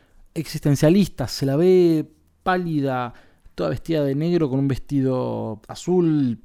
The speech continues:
lleno de pintura, con una boina y una, y una bufanda. Alguien bastante poco... Desen-, alguien muy desencantada, perdón, con el mundo. Alguien que le dice a Cliff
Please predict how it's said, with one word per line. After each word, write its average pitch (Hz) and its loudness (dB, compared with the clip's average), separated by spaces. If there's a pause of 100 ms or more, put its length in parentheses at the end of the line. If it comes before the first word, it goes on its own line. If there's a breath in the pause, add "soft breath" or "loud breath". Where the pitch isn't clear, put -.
(140)
lleno 123 -6
de 117 -8
pintura, 131 -4
con 123 -4
una 123 -4
boina 139 -2
y 113 -6
una, 101 -8 (180)
y 185 -8
una 202 -2
bufanda. 196 0
Alguien 185 2
bastante 175 0 (720)
poco... 139 0 (720)
Desen-, 131 -6
alguien 175 2
muy 196 4
desencantada, 131 0
perdón, 151 -2
con 156 -2
el 139 -2
mundo. 190 2
Alguien 151 4
que 123 -6
le 117 -4
dice 127 -4
a 113 -8
Cliff 139 -4